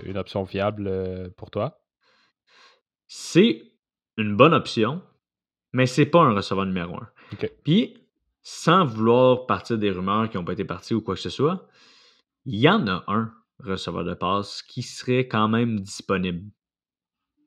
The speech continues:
Speaker 2: Numéro un.
Speaker 1: Je t'écoute avec toute mon attention.
Speaker 2: Odell Beckham Junior.
Speaker 1: Ouh.
Speaker 2: Ça fonctionne pas avec les Browns, Odell Beckham Junior. On a même vu que les Browns étaient meilleurs sans Odell Beckham Junior. Euh,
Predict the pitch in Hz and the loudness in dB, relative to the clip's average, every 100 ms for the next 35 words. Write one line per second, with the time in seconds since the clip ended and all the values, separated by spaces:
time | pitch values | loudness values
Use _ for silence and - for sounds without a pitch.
0 | _ - 107 107 104 87 87 90 - - | _ -14 -8 -4 -2 -4 -8 -10 -16 -10
1 | 92 - 101 - 98 - - _ 101 92 | -10 -8 -12 -6 -6 -6 -20 _ -8 -8
2 | 90 110 104 98 90 92 92 127 131 131 | -6 -6 -4 -6 -4 -8 2 4 4 6
3 | 131 135 131 - 110 107 98 110 107 107 | 4 4 0 -4 -4 -4 -2 -2 -2 -4
4 | 98 98 107 92 82 120 135 117 98 90 | -8 -4 -2 -2 -6 -2 0 2 0 -2
5 | 87 90 95 226 233 220 - 139 117 226 | -4 -8 2 2 2 -2 0 2 4 2
6 | 320 92 92 98 92 95 117 113 90 92 | 2 -2 -4 -2 0 2 2 0 -4 -6
7 | 87 92 87 95 101 92 92 107 107 - | -4 -4 -6 -4 -6 -6 -4 -2 -2 -6
8 | - 101 107 117 165 156 117 151 160 110 | -10 -4 -2 0 0 -2 -2 -4 0 2
9 | 107 113 131 123 110 127 135 139 175 156 | 2 2 0 0 0 0 2 2 2 2
10 | 170 156 95 - 95 90 90 90 87 95 | 0 -2 -4 -4 -4 -4 -6 -6 -6 -4
11 | 98 98 92 92 104 _ _ _ _ _ | -6 -6 -6 -6 -8 _ _ _ _ _
12 | _ - 90 90 90 78 | _ -4 -2 0 0 -4